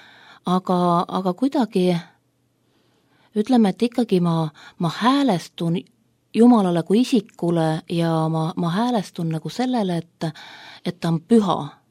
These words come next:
ja, ja, ja sellest juba iseenesest tuleb see selline ülistuse mõte või vajadus. Tihti, kui mul on väga suured mured või palved, siis ma ikkagi enne palvetan, äh, need Jumala ette, et Jumal,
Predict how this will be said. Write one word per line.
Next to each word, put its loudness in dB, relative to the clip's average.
ja, 0
ja, 2
ja 2
sellest -2
juba -2
iseenesest -2
tuleb -4
see -8
selline -2
ülistuse 0
mõte 0
või 0
vajadus. -2
Tihti, -2
kui 2
mul 2
on 0
väga 4
suured -2
mured 2
või -4
palved, -2
siis -8
ma -2
ikkagi -4
enne 2
palvetan, -6
äh, -14
need 2
Jumala 2
ette, -10
et -6
Jumal, 0